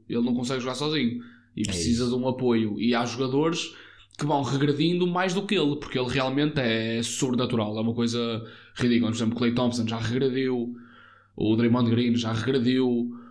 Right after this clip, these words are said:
Speaker 1: o apoio que tens à volta, o Looney é um jogador competente, mas falta-lhe,
Speaker 2: Falta.
Speaker 1: falta-lhe muita coisa.
Speaker 2: Falta um cérebro naquela cabeça.
Speaker 1: Tipo
Speaker 2: Mas, tipo,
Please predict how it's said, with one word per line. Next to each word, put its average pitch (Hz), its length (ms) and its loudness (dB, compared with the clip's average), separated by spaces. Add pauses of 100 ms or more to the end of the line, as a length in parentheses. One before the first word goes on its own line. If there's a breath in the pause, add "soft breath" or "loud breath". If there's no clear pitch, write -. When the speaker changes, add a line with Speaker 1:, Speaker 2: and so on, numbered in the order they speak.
(160 loud breath)
Speaker 1:
o 135 160 0
apoio 135 260 2
que 120 80 -6
tens 127 180 -2
à 123 80 0
volta, 117 300 2
o 156 120 2
Looney 139 600 2
é 120 80 -2
um 135 60 0
jogador 131 260 0
competente, 120 580 0
mas - 480 0 (440)
falta-lhe, - 360 -2
Speaker 2:
Falta. 107 300 2
Speaker 1:
falta-lhe 113 340 -2
muita 113 240 0
coisa. 123 520 0
Speaker 2:
Falta 110 240 0
um 107 80 2
cérebro 101 420 2
naquela 101 300 0
cabeça. 98 360 -2
Speaker 1:
Tipo 117 460 2
Speaker 2:
Mas, 113 140 4
tipo, 113 500 0